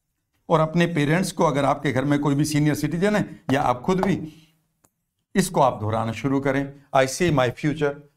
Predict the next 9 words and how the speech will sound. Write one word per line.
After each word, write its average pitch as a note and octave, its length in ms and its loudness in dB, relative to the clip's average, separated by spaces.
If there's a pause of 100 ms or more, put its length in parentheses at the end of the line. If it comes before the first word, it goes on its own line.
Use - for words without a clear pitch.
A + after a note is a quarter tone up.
(260)
bright E3 320 4
and C3+ 120 0
attractive C3 540 -2 (280)
with D3 100 0 (120)
full G#3 140 4
of C#3+ 220 4 (560)
या C3 100 4
lot D3+ 280 0
of A3 180 2